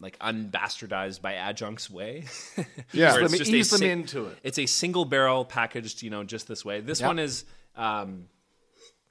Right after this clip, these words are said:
Speaker 1: excuse me. In that vein, um, this is a Munich wine, um,
Speaker 2: Ooh.
Speaker 1: which is
Speaker 3: Munich.
Speaker 1: something I, I won't be angry if you've never heard of or tried.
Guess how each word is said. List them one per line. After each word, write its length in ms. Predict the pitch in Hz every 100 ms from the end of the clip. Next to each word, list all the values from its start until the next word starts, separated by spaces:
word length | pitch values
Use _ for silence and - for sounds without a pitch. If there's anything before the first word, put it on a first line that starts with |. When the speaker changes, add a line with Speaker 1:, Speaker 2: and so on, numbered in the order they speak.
| - _
Speaker 1:
excuse 240 | - 135
me. 140 | 98 - _ _ _ _ _
In 160 | 147 170
that 200 | 147 107
vein, 460 | 98 95 98 120 143 _
um, 800 | 104 110 104 101 101 98 98 95
this 220 | 117 -
is 120 | 120
a 80 | 117
Munich 460 | 113 107 139 160 -
wine, 440 | 85 73 65 - - _ - -
um, 480 | 98 95 92 92 90
Speaker 2:
Ooh. 20 |
Speaker 1:
which 220 | 104 -
is 400 | 104 98 - - _ 95 95
Speaker 3:
Munich. 440 | 104 117 170 151
Speaker 1:
something 400 | - 127 120 127
I, 140 | 110 110 104
I 80 |
won't 400 | 101 107 120 117
be 180 | 113 104
angry 320 | 104 110 107
if 120 | 95 98
you've 140 | 87
never 280 | 95 98 98
heard 240 | 107 101
of 180 | 98 90
or 80 | 85
tried. 440 | - 98 - 92